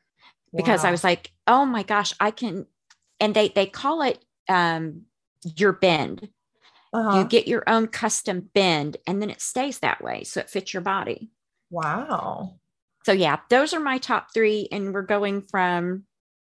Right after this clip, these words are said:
Speaker 1: you know, the, the Sohimi toy, which is probably maybe a forty dollar toy, all the way up to the Oze two, which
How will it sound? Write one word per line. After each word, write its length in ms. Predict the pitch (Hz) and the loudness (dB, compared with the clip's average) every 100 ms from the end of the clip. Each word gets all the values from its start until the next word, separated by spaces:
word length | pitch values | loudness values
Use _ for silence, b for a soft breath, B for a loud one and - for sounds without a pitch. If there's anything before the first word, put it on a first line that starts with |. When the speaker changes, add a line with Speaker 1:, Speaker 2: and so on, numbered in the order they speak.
| - | -6
Speaker 1:
you 160 | 196 | -2
know, 180 | 202 180 | 2 2
the, 300 | 175 185 160 - | 2 0 0 -2
the 80 | - | -4
Sohimi 840 | 180 - 208 202 240 220 220 214 - | -2 0 -2 0 -2 0 0 -2 -6
toy, 320 | - 196 190 | -4 -2 -2
which 200 | 196 196 | -2 -4
is 120 | 180 - | -10 -12
probably 640 | - - 196 190 202 185 185 | -12 -2 2 2 0 -2 -4
maybe 280 | 185 185 190 | -4 -2 -2
a 80 | |
forty 340 | 185 202 190 190 | -2 -2 -2 0
dollar 320 | 180 175 175 | -2 -2 -4
toy, 440 | - 185 175 170 - | -4 -2 0 0 0
all 180 | 160 | -2
the 120 | 165 170 | -2 -2
way 260 | 170 165 | 0 0
up 140 | 160 - - | 0 -4 -4
to 480 | - 180 170 160 - | 0 2 2 0 -4
the 220 | 180 170 | -6 -2
Oze 280 | 160 165 160 160 | -2 -2 -4 -4
two, 280 | 180 165 160 | -2 -2 -2
which 360 | - - - | -4 -6 -14